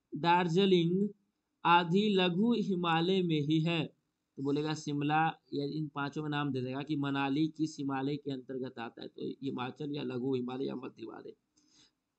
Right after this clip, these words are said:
लिखो, शिमला, कुल्लू, मनाली, मंसूरी, दार्जिलिंग आदि लघु हिमालय में ही है।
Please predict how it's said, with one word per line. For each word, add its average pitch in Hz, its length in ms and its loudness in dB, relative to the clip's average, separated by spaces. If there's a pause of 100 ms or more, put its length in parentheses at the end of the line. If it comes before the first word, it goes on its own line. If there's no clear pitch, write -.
(120)
लिखो, 156 360 0
शिमला, 160 680 4 (400)
कुल्लू, 185 680 10 (320)
मनाली, 165 840 4 (460)
मंसूरी, 170 720 6 (360)
दार्जिलिंग 170 600 4 (140)
आदि 165 500 4 (260)
लघु 196 420 2
हिमालय 175 580 4
में 160 140 2
ही 151 260 2
है। 160 260 2